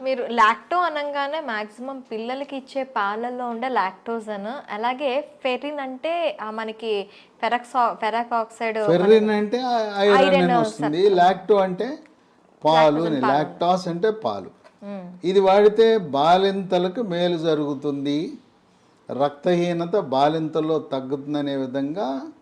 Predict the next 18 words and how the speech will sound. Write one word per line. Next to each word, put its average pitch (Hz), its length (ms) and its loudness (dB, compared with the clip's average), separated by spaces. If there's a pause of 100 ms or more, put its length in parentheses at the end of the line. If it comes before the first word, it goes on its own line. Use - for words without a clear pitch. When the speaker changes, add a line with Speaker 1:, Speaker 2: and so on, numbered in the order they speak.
(680)
Speaker 2:
ఈ 196 100 -4
లాక్టోఫెరిన్ 180 1000 2
అనేది 165 400 -4
సహజ 165 400 -2
సిద్ధమైన 156 840 -6 (500)
పదార్థం. 139 460 -2
Speaker 1:
ఓకే. - 1000 -20
Speaker 2:
ఇది 214 580 0
సాధారణంగా 220 840 2
మనం 214 260 -2
ఏ 175 220 0
మందులు 196 380 2
తీసుకున్నా, 185 480 -2
అన్ని 185 520 -6 (240)
అలోపతి 180 480 2
మందులన్నీ 160 600 -4
కూడా 185 240 -4
రసాయనాలు. 143 640 -4